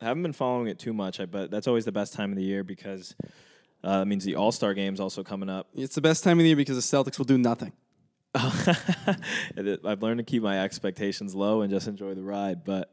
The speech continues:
Speaker 1: um, in terms of the, the All-Star Game, I always think that's the,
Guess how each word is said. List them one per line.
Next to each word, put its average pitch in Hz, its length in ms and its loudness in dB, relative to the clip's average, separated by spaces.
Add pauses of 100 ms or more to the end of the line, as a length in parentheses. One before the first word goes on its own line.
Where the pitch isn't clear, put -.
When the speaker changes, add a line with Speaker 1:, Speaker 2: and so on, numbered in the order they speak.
(100)
Speaker 1:
um, 98 260 -2
in 101 120 -6
terms 147 280 0
of 123 120 4
the, 107 280 2
the 98 120 -2
All-Star 104 480 0
Game, 92 260 -2
I 127 220 0
always 226 180 -4
think 135 180 -4
that's 107 200 -4
the, 92 180 -8